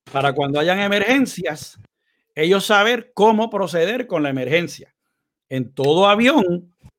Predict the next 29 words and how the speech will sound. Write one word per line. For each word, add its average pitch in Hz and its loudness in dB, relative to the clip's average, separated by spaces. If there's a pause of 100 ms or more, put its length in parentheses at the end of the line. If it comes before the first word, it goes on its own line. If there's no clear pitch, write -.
si 127 -10
usted 131 -4
no 151 0
lo 165 4
ha 160 4
visto 175 0
en 190 -4
documentales, 202 -6 (520)
hay 185 2
un 190 2
manual 208 0 (240)
de 139 -4
qué 208 4 (100)
pasos 208 0
seguir 202 -4
en 151 -6
caso 165 -4
de 151 -4
una 170 -4
emergencia. 156 -4
No 135 -4
es 143 -6
que 180 0
el 170 2
avión 165 2
le 185 0
explotó 143 -2
un 165 0
motor 262 -2